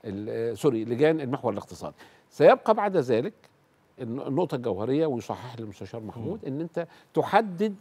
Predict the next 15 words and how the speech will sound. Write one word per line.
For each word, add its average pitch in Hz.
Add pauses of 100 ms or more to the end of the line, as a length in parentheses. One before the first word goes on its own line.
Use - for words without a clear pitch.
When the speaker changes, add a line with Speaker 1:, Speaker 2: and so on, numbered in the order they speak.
Speaker 1:
اللجا-، 135 (200)
من 160
المدعوين 151
الذين 135 (100)
إحنا 156
دورنا، 175 (760)
آه، 123
مش 120
إحنا 170
اللي 135
بنعمل 147
حوار 147
بس، 139
إحنا 131
بنش-، 117